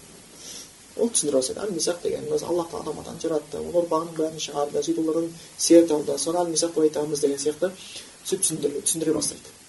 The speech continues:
Мақсат не? Ел түсінсін деп. Ел түсінсін деп. Бұл да жақсы нәрсе.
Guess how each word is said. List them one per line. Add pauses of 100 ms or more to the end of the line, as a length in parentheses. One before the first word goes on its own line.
(760)
Мақсат
не?
Ел
түсінсін
деп. (1200)
Ел
түсінсін
деп. (720)
Бұл
да
жақсы
нәрсе.